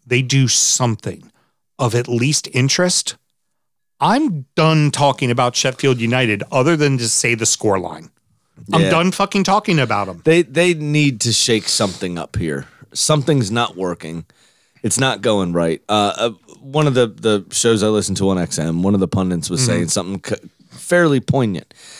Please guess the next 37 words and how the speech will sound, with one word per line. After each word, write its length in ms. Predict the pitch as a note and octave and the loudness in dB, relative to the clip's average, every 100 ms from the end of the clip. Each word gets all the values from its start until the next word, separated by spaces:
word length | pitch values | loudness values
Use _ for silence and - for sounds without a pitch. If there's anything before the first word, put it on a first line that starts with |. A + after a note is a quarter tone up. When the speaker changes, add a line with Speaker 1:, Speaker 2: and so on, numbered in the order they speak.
| - | -2
Speaker 2:
If 200 | C3 A#2+ | 0 2
you 120 | F3 | 2
set 260 | G3 - D3+ | 2 2 2
up 200 | B2+ - - | 2 -2 -4
your 160 | B2 | -2
system, 520 | A#2 - A#2 - G2+ F#2 | 0 2 0 0 -4 -6
if 120 | F#2 | -2
your 200 | D3+ E3+ | 0 2
idea 600 | B2 B2 F#2+ A#2+ A2 F#2+ - | 2 -2 -2 -2 0 -2 -2
is, 420 | F#2+ F#2 F2 - - _ _ | -2 -2 -4 -10 -16 _ _
"I'm 160 | A#2 C3 | 0 2
gonna 160 | B2+ | 2
win 260 | A#2+ A#2 G#2+ | 2 0 2
one 280 | A2+ A2 G2+ | 2 2 0
nil," 400 | G2+ E2+ D2+ _ _ _ _ | 0 -2 -6 _ _ _ _
that's 180 | - C#3 | -2 0
a 40 | C3 | 0
very 320 | G#2 C#3 B2+ | 2 2 2
fine 420 | - B2+ A#2+ A#2 | 0 0 2 0
fucking 360 | - A#2+ A2+ A2+ | 0 -2 -2 -4
line 260 | G#2 G2+ | -2 -2
to 100 | F2 | -4
walk. 420 | F2+ F2+ - - - _ _ _ _ _ _ _ _ _ | -2 -2 -4 -10 -20 _ _ _ _ _ _ _ _ _
Speaker 1:
Yeah. 220 | C3 B2 - _ _ _ | -2 -2 -4 _ _ _
Speaker 2:
And 360 | B2+ A#2+ A#2 A#2 - | 0 0 0 -4 -14
this 320 | G#2 B2 D3+ | -4 0 2
season, 600 | - F3 D#3+ G#2+ G2 F2+ - _ | 2 2 2 0 -2 -6 -12 _
they're 100 | - | -2
finding 380 | A#2 C3 B2+ B2+ | 0 2 2 2
themselves 560 | B2 A2 - A2+ G#2+ - _ _ - | 0 0 2 2 2 -2 _ _ -2
on 100 | G2+ | 0
the 120 | G#2+ | 0
other 200 | G#2+ G#2 | 0 0
side 220 | F2 F#2 E2 | 0 -2 -2
of 60 | |
that 180 | D#2+ C#2+ | -6 -8
line. 280 | E2+ D#2 | -8 -8